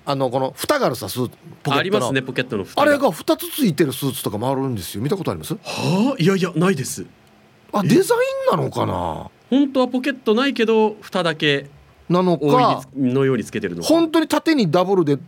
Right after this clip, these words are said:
Speaker 1: ポケットなってるのか。
Speaker 2: へえ。
Speaker 1: だからもうあのね、イベントのチラシとかデージ入れやすそうですよね。
Speaker 2: ああ。<laughs> そう、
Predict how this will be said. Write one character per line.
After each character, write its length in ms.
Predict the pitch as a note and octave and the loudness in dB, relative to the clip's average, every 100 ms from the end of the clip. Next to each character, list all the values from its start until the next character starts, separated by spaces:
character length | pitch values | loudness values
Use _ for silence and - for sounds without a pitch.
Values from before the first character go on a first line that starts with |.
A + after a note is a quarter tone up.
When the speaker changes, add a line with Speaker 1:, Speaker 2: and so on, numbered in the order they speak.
| - - | -12 -4
Speaker 1:
ポ 100 | D#3 | 0
ケ 80 | |
ッ 40 | D#3 | 0
ト 160 | - | 0
な 120 | D3+ A2 | 0 -2
っ 40 | |
て 160 | - B2 | -4 -4
る 80 | |
の 120 | G#2 E2+ | -2 -6
か。 420 | C#3+ D#3 G#2+ - _ _ _ - | 0 0 0 -6 _ _ _ -10
Speaker 2:
へ 640 | G#2+ B2 C3 C3+ D3 D#3+ | -6 -2 0 2 2 2
え。 20 | |
Speaker 1:
だ 100 | E3 | 2
か 100 | F3+ | 4
ら 100 | G#3 | 2
も 140 | G3 G3 | 2 2
う 20 | |
あ 80 | G3 | 2
の 120 | G3+ | 0
ね、 100 | A3+ | 0
イ 100 | G3+ | 2
ベ 120 | C#4 | 2
ン 80 | A#3+ | 2
ト 140 | C4 | 0
の 80 | C4+ | 2
チ 140 | - | 0
ラ 100 | C#4 | -2
シ 80 | A#3+ | -2
と 80 | G#3+ | -2
か 80 | F3 | 2
デ 140 | F#3+ | 2
ー 20 | |
ジ 100 | G3 G3+ | 2 0
入 60 | |
れ 60 | G#3+ | 0
や 80 | F3+ | 0
す 60 | |
そ 140 | G3+ G3 | 0 0
う 20 | |
で 80 | D#3 | 0
す 80 | |
よ 80 | B2+ | 0
ね。 140 | B2 - | -2 -2
Speaker 2:
あ 460 | D3 F3 D#3+ - - | 0 0 0 -2 -6
あ。 800 | - - E3 A#3+ - - C4 F4 E4+ - F4 - - - - - - B3+ | -12 -12 -2 0 0 0 -2 0 2 2 2 0 -2 -4 -2 -4 -2 -6
<laughs> 60 | - | 0
そ 260 | A3 | 2
う、 40 | G3 | 2